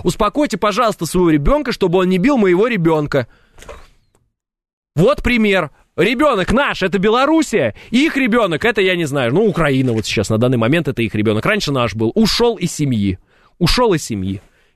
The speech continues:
Вы своего ребенка успокойте, Польшу свою успокойте, хватит, она шалит, она достала.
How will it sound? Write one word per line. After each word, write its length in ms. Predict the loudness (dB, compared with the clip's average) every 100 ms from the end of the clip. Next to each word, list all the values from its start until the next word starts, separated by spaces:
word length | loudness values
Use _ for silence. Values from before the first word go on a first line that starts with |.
| _ _ _ -4
Вы 260 | 2 2 2
своего 400 | 0 0 2 2
ребенка 640 | 0 2 2 2 0 -2
успокойте, 680 | -2 -2 -2 0 0 -2 -4
Польшу 360 | 0 0 0
свою 260 | -2 0 0
успокойте, 560 | 0 -4 -2 -2 -2 -4
хватит, 380 | -2 -2 -2
она 160 | -2 -2
шалит, 400 | 0 -2 -2 -4
она 160 | -2 0
достала. 500 | -2 0 -2 -4